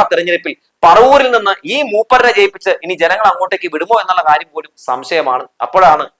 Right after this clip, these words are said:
നൂറ് സീറ്റും പിടിച്ച് അധികാരത്തിൽ വരുമെന്നുള്ള വലിയ ഗീർവാണം. എന്തായാലും നമുക്ക് ഒരു കാര്യത്തിൽ ആശ്വസിക്കാം. എന്താണെന്നറിയോ? ഇത്തരത്തിലുള്ള പല രീതിയിലുള്ള നെറികെട്ട രാഷ്ട്രീയ പ്രവർത്തനങ്ങൾ മുന്നോട്ട്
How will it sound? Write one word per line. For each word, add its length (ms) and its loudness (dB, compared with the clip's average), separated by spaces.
നൂറ് 280 -4
സീറ്റും 300 -6
പിടിച്ച് 260 -6
അധികാരത്തിൽ 520 0
വരുമെന്നുള്ള 420 -4
വലിയ 180 -6
ഗീർവാണം. 380 -4
എന്തായാലും 400 0
നമുക്ക് 260 4
ഒരു 200 2
കാര്യത്തിൽ 360 2
ആശ്വസിക്കാം. 480 -4
എന്താണെന്നറിയോ? 540 -2
ഇത്തരത്തിലുള്ള 540 0
പല 140 6
രീതിയിലുള്ള 340 0
നെറികെട്ട 420 2
രാഷ്ട്രീയ 340 2
പ്രവർത്തനങ്ങൾ 480 -2
മുന്നോട്ട് 300 -6